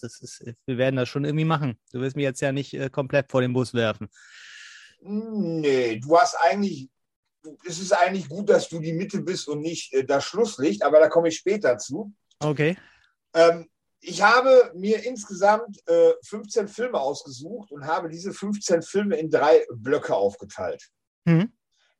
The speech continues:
Speaker 2: Der Marc, weil er als erstes dran war, direkt vor dir jetzt gerade, der durfte sich, äh, einen Block aussuchen und hat
Speaker 1: Mhm.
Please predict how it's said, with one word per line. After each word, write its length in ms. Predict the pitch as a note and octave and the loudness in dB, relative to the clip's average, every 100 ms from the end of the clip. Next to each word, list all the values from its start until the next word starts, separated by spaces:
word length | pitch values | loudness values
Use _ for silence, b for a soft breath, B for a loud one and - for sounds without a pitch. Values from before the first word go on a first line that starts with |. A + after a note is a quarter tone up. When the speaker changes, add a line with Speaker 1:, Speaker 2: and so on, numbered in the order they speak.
| - | -4
Speaker 2:
Der 140 | A#2+ | -4
Marc, 380 | B2+ E3+ A3 F3 | 0 2 2 4
weil 160 | D#3 | 4
er 100 | E3 | 6
als 160 | C#3 - | 2 -2
erstes 400 | D3 E3 G3 F#3+ | -2 -2 -4 -12
dran 280 | E3 E3 F#3+ | -4 -2 0
war, 260 | G#3 B3+ A3 - | 0 0 -6 -4
direkt 320 | B2+ - - | 0 0 0
vor 240 | - C#3+ | -2 -2
dir 100 | F3+ | 0
jetzt 240 | F3 E3 - | -4 -4 -4
gerade, 380 | A2 B2 G3 A3 | -6 -4 -4 -6
der 180 | D3 C3 | -6 -6
durfte 320 | E3 D#3+ E3+ | -6 -8 -10
sich, 360 | E3 F3 - A#2+ | -8 -8 -8 -2
äh, 220 | C#3+ C3 | -2 -2
einen 300 | C3+ C#3 B2+ | -6 -10 -4
Block 260 | C#3 E3+ | 2 2
aussuchen 680 | B2 D3 D3+ G3+ G#3+ B3+ G#3+ _ _ _ - | 4 2 0 -10 -10 -10 -12 _ _ _ -14
und 240 | C#3 C3 | -10 -2
hat 140 | E3 | 0
Speaker 1:
Mhm. 120 | E3 | 0